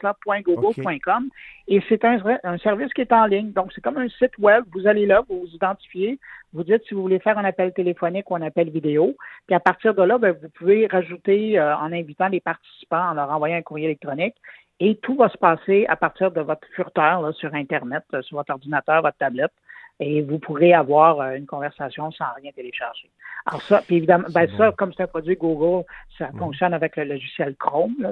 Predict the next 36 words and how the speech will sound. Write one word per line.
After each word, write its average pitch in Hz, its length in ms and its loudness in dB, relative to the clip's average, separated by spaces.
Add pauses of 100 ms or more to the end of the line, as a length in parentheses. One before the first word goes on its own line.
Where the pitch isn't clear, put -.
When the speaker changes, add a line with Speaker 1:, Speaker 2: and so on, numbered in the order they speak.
Speaker 1:
si - 60 -14
vous 156 120 -12
avez 139 140 -6
ça 165 140 -8
sur 156 140 -12
vos 135 120 -10
appareils, 135 480 -2 (340)
ça 165 120 4
peut 165 100 -6
être 160 180 0
une, 156 280 -8
une 151 80 -14
possibilité 135 640 -8
aussi. - 180 -20 (460)
Speaker 2:
Ce - 100 -18
qu'on 131 120 -2
va 127 120 -2
faire, 156 220 -4
c'est 131 140 -10
qu'on 117 160 -8
va 120 100 -4
placer 123 320 -8
cette - 240 -8
entrevue 120 720 -6
sur 180 280 -6
notre 131 420 -4
site - 500 -8
quatre-vingt-dix-huit 117 920 -10
virgule 113 300 -12
cinq 117 460 -10 (520)
F - 140 -12
M 185 240 -8 (480)
et 131 100 -6
les 131 260 -4
gens 160 200 -4
pourront 135 640 -4